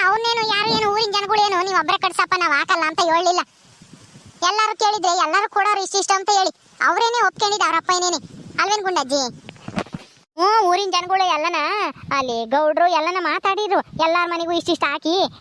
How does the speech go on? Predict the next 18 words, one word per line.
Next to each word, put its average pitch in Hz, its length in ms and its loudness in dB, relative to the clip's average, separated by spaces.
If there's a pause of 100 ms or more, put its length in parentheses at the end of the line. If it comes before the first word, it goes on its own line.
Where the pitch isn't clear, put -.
ಕಟ್ಟಣ 320 340 0
ಮಾರಮ್ಮನ್ 294 400 -2
ಗುಡಿನ 277 280 0 (140)
ಅಂತ 285 180 -2
ಹೇಳಿ, 277 340 2 (440)
ಏ, 339 40 2
ಮಾತಾಡಿರು. 359 480 0
ಆದ್ರೆ 349 460 -4 (280)
ಆ 349 40 -2
ಸಿದ್ದಪ್ಪ 359 400 0 (360)
ಇದಾನಲ್ಲ 339 300 0 (340)
ಅವ್ರ 277 140 0
ಅಪ್ಪ, 302 240 -4
ಯಾ-, 330 320 0
ಯಾ-, 302 320 0
ಯಾರು 330 160 -2
ಕಟ್ಸೋದ್ 311 320 0
ಬೇಡ, 311 180 2